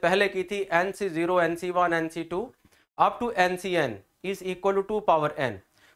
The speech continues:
उसको यूज़ करते हैं। Now let us see नाइनटीन सी ज़ीरो, नाइनटीन सी वन, नाइनटीन सी टू, नाइनटीन सी थ्री, नाइनटीन सी एट,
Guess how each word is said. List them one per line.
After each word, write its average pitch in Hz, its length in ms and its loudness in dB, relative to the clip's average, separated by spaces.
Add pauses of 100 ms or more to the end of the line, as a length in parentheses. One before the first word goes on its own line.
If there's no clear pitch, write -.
(100)
उसको 208 380 2
यूज़ 202 260 -2
करते 127 320 -2
हैं। 107 180 -10 (680)
Now 170 260 4
let 175 220 2
us 226 180 -2
see 175 280 -4 (1700)
नाइनटीन 220 680 0
सी 233 220 -4
ज़ीरो, 160 500 -2 (720)
नाइनटीन 214 640 0
सी 208 200 -6
वन, 156 400 0 (560)
नाइनटीन 202 680 0
सी 190 100 -4 (160)
टू, 170 320 -6 (440)
नाइनटीन 202 580 0
सी 190 260 -4
थ्री, 170 160 -4 (840)
नाइनटीन 214 680 0
सी 254 200 -6 (640)
एट, 214 420 2